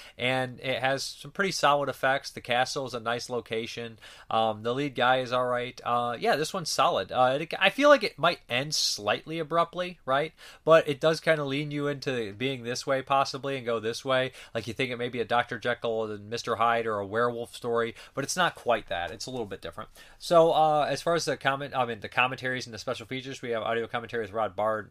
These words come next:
uh, Barnett, film historian and co-host of Nashycast, and Robert Monell, writer and editor of the I'm, uh,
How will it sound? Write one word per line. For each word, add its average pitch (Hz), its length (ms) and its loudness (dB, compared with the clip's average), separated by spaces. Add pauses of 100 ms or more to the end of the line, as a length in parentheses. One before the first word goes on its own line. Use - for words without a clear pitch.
(120)
uh, 101 200 0
Barnett, 131 460 -2
film 131 180 -6
historian 127 440 -6
and 104 100 -12
co-host 120 420 -2
of 95 100 -12
Nashycast, 127 640 -4
and 110 100 -10
Robert 110 300 -2
Monell, 117 560 -4
writer 120 280 0
and 113 80 -10
editor 113 380 -4
of 101 100 -6
the 101 160 -4 (280)
I'm, 117 400 0
uh, 101 420 -4